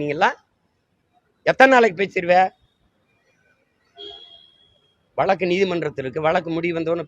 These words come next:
பேசு, அப்ப பேசு ஒரு தடவை பார்ப்போம். அரசியலா நான் எடுத்து வைக்கிற கருத்துக்கு இப்ப நான் கேட்கறது புதிய கல்விக் கொள்கையில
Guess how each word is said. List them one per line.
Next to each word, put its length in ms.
பேசு, 200
அப்ப 200
பேசு 220
ஒரு 100
தடவை 200
பார்ப்போம். 280
அரசியலா 640
நான் 160
எடுத்து 220
வைக்கிற 280
கருத்துக்கு 340
இப்ப 140
நான் 140
கேட்கறது 360
புதிய 200
கல்விக் 280
கொள்கையில 280